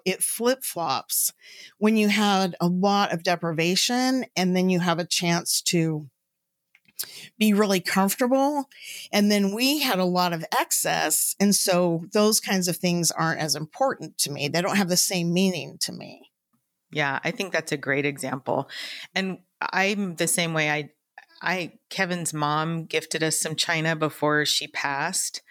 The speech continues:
Speaker 2: Um, so we do have that, but, you know, I don't, we don't use it. We don't, it seems, it's, it seems a little remote from the way we live. But I did notice one of my children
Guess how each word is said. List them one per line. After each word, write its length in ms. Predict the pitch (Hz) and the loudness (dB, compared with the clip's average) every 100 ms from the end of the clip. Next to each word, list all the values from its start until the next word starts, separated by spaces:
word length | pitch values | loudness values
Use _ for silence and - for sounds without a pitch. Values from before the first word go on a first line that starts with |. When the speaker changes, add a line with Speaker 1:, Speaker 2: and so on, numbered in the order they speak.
| - - - _ 170 | -20 -20 -20 _ -4
Speaker 2:
Um, 240 | 165 156 | -2 -2
so 160 | - 165 | -2 -2
we 100 | 160 | 0
do 200 | 170 175 | 0 0
have 280 | 175 156 | 0 -2
that, 440 | 147 143 165 - 156 | -2 -2 -2 -4 -2
but, 320 | 165 143 - _ - _ _ _ 180 | 0 0 -6 _ -20 _ _ _ 0
you 100 | 190 | 0
know, 140 | 180 | 2
I 140 | 160 180 | -2 -2
don't, 420 | 170 180 185 - _ _ _ _ _ _ _ | 0 0 -2 -6 _ _ _ _ _ _ _
we 120 | 170 | -4
don't 260 | 180 180 - | -2 -2 -4
use 320 | 143 156 175 | 0 2 2
it. 320 | 196 190 180 | 2 2 -2
We 140 | 156 160 | -4 -2
don't, 340 | 156 151 147 _ _ _ _ _ - | -2 -2 -6 _ _ _ _ _ -8
it 180 | 160 | -4
seems, 640 | - 202 185 165 - - - - _ - - _ _ _ _ _ _ _ _ | 0 0 0 0 0 -4 -8 -18 _ -20 -20 _ _ _ _ _ _ _ _
it's, 220 | 156 - - | -2 -2 -2
it 80 | |
seems 220 | - 220 208 | 0 2 2
a 40 | |
little 200 | 185 156 | 2 2
remote 560 | 156 147 139 254 254 - | -2 0 0 0 -2 -6
from 180 | 180 | -2
the 100 | 165 | 0
way 180 | 156 160 | 2 0
we 140 | 151 143 | 0 0
live. 580 | 139 139 151 233 - - - - - - _ _ | 2 2 2 -2 -6 -18 -20 -20 -20 -20 _ _
But 100 | 185 | -2
I 100 | 185 | 0
did 280 | 175 214 247 | 0 0 2
notice 480 | 240 214 190 175 - | 2 2 2 0 -4
one 280 | 156 165 202 | -2 0 2
of 160 | 220 | 0
my 180 | 202 170 | 0 -2
children 800 | 151 - 208 233 156 139 139 135 | 0 0 0 0 0 2 0 -2